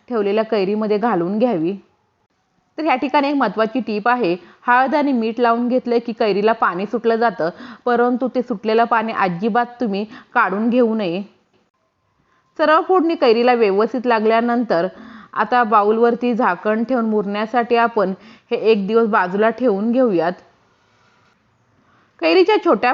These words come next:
फोडी केल्यामुळे मुरण्यासाठी अजिबात ह्या लोणच्याला वेळ लागत नाही.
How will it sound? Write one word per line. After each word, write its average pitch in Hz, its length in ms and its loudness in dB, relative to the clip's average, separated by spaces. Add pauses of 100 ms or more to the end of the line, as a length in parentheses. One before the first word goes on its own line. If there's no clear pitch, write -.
फोडी 285 220 2
केल्यामुळे 262 560 2
मुरण्यासाठी 226 640 0
अजिबात 208 480 0
ह्या 269 100 0
लोणच्याला 226 420 0
वेळ 220 240 2
लागत 220 360 0
नाही. 208 380 -6